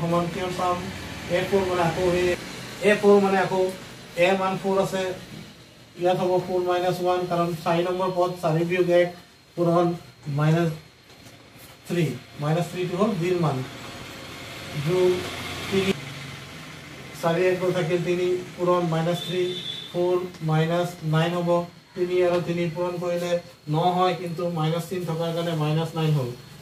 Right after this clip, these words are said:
এতিয়া চাৰিৰ পৰা যদি ন যায়, তেতিয়া কি হ'ব? মাইনাছ ফাইভ থাকিব। গতিকে কি কি পালা? এ, এ পালা ফ'ৰ, প্ৰথম পদটো পালা চাৰি, দ্বিতীয় পদটো কিমান পাইছিলা?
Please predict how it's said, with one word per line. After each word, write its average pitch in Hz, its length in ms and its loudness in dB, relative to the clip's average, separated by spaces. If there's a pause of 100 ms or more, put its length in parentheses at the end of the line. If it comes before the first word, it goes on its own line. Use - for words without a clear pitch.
(160)
এতিয়া 170 240 0 (120)
চাৰিৰ 165 340 4
পৰা 180 140 2 (180)
যদি 170 180 0 (120)
ন - 20 2 (180)
যায়, 170 160 4 (120)
তেতিয়া 170 160 0
কি 175 120 2
হ'ব? - 120 2 (540)
মাইনাছ 156 300 4 (100)
ফাইভ 165 240 4
থাকিব। 139 220 0 (520)
গতিকে 180 260 0 (420)
কি 220 180 -4
কি 220 160 -2
পালা? 180 200 2 (760)
এ, 175 160 4 (1000)
এ 180 100 4 (100)
পালা 185 280 8
ফ'ৰ, 190 220 10 (1800)
প্ৰথম 202 300 2
পদটো 196 220 4
পালা 185 280 6
চাৰি, 180 240 8 (640)
দ্বিতীয় 170 360 4
পদটো 180 240 2
কিমান 180 200 4
পাইছিলা? 175 340 2